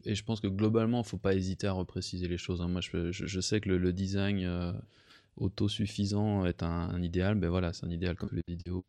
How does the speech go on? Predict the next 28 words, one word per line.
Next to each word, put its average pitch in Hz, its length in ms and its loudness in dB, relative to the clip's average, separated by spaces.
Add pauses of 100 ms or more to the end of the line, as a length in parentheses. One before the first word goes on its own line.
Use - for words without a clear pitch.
euh, 87 40 -8 (320)
c'est, - 180 -4
c'est - 220 -2
bien 92 100 -4
de 92 60 -6
se - 80 -6
confronter 90 360 -6
un 92 60 0
petit - 200 -6
peu 92 160 -2
à - 20 0
la, 82 160 -4 (120)
à 90 60 -6
la 90 100 -2
pratique. - 540 -6 (560)
Mais 92 80 -2
c'est 98 160 2
vrai 104 120 6
que, 101 60 -4
par 90 160 2
exemple, 101 340 0
quand 90 140 -2
on - 20 2
avait 92 280 2
playtesté 92 420 -2
Five 90 220 -4
Fires, 92 460 0
euh, 104 200 -2